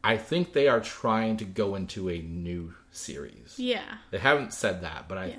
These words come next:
Speaker 1: think they're going into something new.
Speaker 2: It seems that
Speaker 1: That they
Speaker 2: way.
Speaker 1: can tell a different story.
Speaker 2: It does seem that way, yes. Um, for me, I'm gonna say it's a test it, because the first two, I was, the first two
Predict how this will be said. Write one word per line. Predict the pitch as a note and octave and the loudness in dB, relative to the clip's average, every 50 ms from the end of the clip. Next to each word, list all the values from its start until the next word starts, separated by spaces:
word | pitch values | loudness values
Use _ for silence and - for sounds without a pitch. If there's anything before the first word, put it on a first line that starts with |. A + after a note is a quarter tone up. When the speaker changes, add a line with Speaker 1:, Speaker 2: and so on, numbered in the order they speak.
| - - - | -12 -8 -4
Speaker 1:
think | D3+ D3+ D3+ C3 - | -4 -4 -4 -4 -2
they're | B2+ A#2 G#2+ | -2 -2 0
going | G#2+ A#2 G#2+ G#2+ G2 F#2+ | 2 2 2 2 0 -2
into | F#2+ F#2 - F#2 | -6 -8 -8 -10
something | - - F#2+ F#2 - F2 E2+ F2+ F2 | -8 -8 -8 -8 -8 -8 -8 -8 -6
new. | E2+ E2 - - - - - _ _ _ _ _ _ _ _ - - _ | -8 -8 -10 -12 -14 -18 -20 _ _ _ _ _ _ _ _ -20 -14 _
Speaker 2:
It | - A#3+ A#3 | -10 -10 -8
seems | - - A3+ G#3+ G#3+ G3+ | -6 -6 -6 -4 -6 -4
that | - F#3+ | -2 -2
Speaker 1:
That | F#3+ - | -2 0
they | - G3+ | 0 -2
Speaker 2:
way. | - - | -2 -2
Speaker 1:
can | G2 F2+ | -6 -8
tell | - - F#2+ F2+ E2+ | -6 -4 -2 -2 -2
a | E2 E2+ E2 | -2 -4 -8
different | D#2 - F2 D#2 - D#2+ D#2 - | -8 -10 -10 -10 -8 -10 -10 -10
story. | - - - G#1+ G1+ G1+ - D#2 - _ _ - _ _ _ _ _ _ _ _ _ - | -10 -10 -10 -12 -14 -16 -18 -20 -20 _ _ -20 _ _ _ _ _ _ _ _ _ -12
Speaker 2:
It | A#3 A3 | -10 -8
does | A3 G#3+ G3+ G3 | -6 -8 -8 -8
seem | - G3 F#3+ F#3 | -10 -12 -12 -12
that | F#3 F#3 - | -12 -12 -12
way, | - - - | -12 -12 -12
yes. | - - - - - - - - - - - - _ _ _ _ _ _ - - | -12 -12 -12 -12 -12 -10 -10 -10 -12 -12 -16 -20 _ _ _ _ _ _ -8 -2
Um, | C4 B3+ B3 A#3+ A#3 - - - | 0 0 0 0 -2 -6 -10 -10
for | - - C#4+ | -2 0 2
me, | C#4+ D#4 D#4 D#4 D#4 D4 | 4 6 6 6 4 4
I'm | F#3 A3+ B3 C4+ D4 D#4 E4 | 2 2 4 4 4 4 4
gonna | E4+ E4 D4+ | 2 2 0
say | D#4 - B3+ A3+ G#3+ | 0 0 0 0 0
it's | G#3 G#3 - | -2 -6 -10
a | F#3+ | -12
test | - - - G3 F#3 - - - | -12 -6 -4 -4 -4 -4 -6 -6
it, | G#3+ G#3+ G#3+ G#3+ - _ _ _ - A3+ A3 G#3+ | -6 -6 -6 -8 -12 _ _ _ -10 -8 -6 -6
because | A3+ A3 A3 - G#3 G#3 G3+ G3 G3 G3 G3 G3 - - - - - - - - _ _ _ - - - _ - _ _ _ _ _ _ _ - | -6 -6 -6 -6 -6 -6 -4 -6 -6 -8 -10 -10 -10 -10 -10 -10 -12 -16 -20 -20 _ _ _ -20 -20 -20 _ -20 _ _ _ _ _ _ _ -14
the | A#3 | -10
first | A3 - D4 D4 C#4+ - - | 0 2 4 4 4 2 2
two, | D4 C#4+ C#4+ - | 2 4 4 4
I | A#3 B3 A#3+ | 4 4 4
was, | A#3 A3 G#3+ G#3 - - - _ _ | 2 0 -4 -6 -10 -14 -18 _ _
the | A3+ G#3+ | -12 -6
first | A3 A#3+ B3+ B3 - | -2 -2 -2 -2 -2
two | - B3 A#3+ A#3 A3 | -4 -4 -4 -4 -6